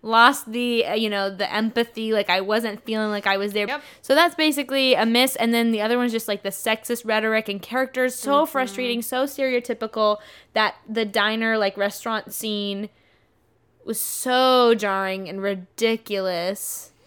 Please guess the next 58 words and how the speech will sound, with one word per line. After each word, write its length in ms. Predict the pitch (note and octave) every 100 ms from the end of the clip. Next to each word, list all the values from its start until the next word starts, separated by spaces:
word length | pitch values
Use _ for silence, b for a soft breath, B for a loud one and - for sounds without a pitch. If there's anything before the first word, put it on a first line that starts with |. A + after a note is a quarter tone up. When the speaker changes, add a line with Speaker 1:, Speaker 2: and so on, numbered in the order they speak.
| b b
Speaker 1:
And 80 | G#3+
I 100 | G#3
felt 200 | - G#3+
like 100 | A#3+
she 80 | B3+
was 80 | A#3
just 140 | A#3
trying 120 | B3+
to 60 | A3
flesh 400 | - G#3 G#3+ A#3
out 200 | A3 G#3
a 80 | F#3+
chapter 520 | - G3 G3 F#3+ F3+
with 220 | F3+ F#3 - -
sexist 600 | - F3+ - G#3 F#3 -
things. 400 | - D#3 E3+ -
She 60 | F#3
was 80 |
like, 100 | F#3+
Speaker 2:
Yeah. 100 | G3 -
Speaker 1:
"Let 220 | - -
me 60 | F#4
just 100 | -
add 260 | B3 C4+
some 140 | C#4+ C4+
things 200 | C#4 C#4
that 120 | C4+
are 40 | C#4+
offensive 580 | C#4+ A#3 E4 G#3+ G3
in 140 | G3 G3+
here 340 | G3 F#3 F3
and 240 | F3 F3+ A3+
it'll 100 | E4+
be 80 |
great." 380 | F#4 G4+ A#3 - -
Speaker 2:
Yeah. 240 | A3+ G#3
Speaker 1:
So 720 | - F#3 B3 A#3 A3 G#3+ G#3 G3+
Speaker 2:
Ugh. 180 | F#3+ F#3+
Speaker 1:
that 360 | G3+ G#3+ B3 -
scene 320 | - A3 G#3
was, 160 | G3+
like, 140 | F#3 F3+
a 60 |
huge 580 | E3+ E3 F3+ G#3 G3 F#3+
miss 260 | F#3 E3+ -
for 160 | F#3+
me, 220 | F3 D#3+ D#3+
where 140 | D#3
I 80 | A2
was 100 | F3+
like, 140 | - -
you 160 | G3
re-, 140 | G3 G3+
took 300 | - C4+ C4+
away 180 | A3+
from 160 | A3 A3
something 240 | G#3 G3+
important 540 | G3 G3 G3+ F#3+ G3